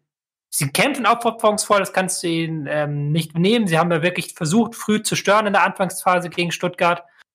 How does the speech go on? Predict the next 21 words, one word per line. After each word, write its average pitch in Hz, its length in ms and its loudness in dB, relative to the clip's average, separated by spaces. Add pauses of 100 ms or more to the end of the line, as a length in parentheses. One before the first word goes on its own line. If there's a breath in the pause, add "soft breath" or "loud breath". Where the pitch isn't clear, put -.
(120)
aber 160 200 2
sie 165 120 2
haben 190 160 2
dann 180 120 0
immer 180 460 0
zwei, 185 180 2
drei 170 160 2
Aktionen 175 340 -2
drin, 170 240 0
die 160 160 0
dann 151 300 0
nach 143 100 -2
hinten 220 300 0
losgehen 185 680 2 (340 loud breath)
und 156 240 -2
sie 156 240 0
haben, 160 400 2
ähm, 147 240 0
nach 147 140 2
vorne 165 460 2
eben 127 460 -4